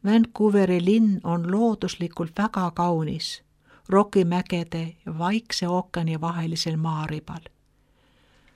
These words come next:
Kavatsused selle külastamised tekkisid juba varakult Torontos elades.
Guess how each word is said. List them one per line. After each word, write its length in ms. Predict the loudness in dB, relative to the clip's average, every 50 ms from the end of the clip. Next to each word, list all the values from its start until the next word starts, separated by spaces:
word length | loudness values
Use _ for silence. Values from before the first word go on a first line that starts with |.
| _ _ _ _ -6
Kavatsused 680 | 0 2 4 4 4 4 2 2 -2 -2 2 2 0
selle 380 | 0 2 2 2 4 4 2 2
külastamised 840 | 2 2 2 4 2 2 0 -2 -2 -2 -2 0 0 -2 -4 -4 _ -2
tekkisid 520 | -2 -2 -2 -4 -6 -2 -2 -2 -2 -2
juba 200 | -4 -2 -2 -2 -2
varakult 720 | -2 0 0 -2 -2 -4 -6 -8 -8 -8 -8 -10 -16 -20 _ _ _ -4 -2
Torontos 600 | 0 2 4 4 4 4 2 0 -6 -6 -4 -4
elades. 580 | -6 -6 -6 -8 -8 -10 -12 -12 -12 -14 -14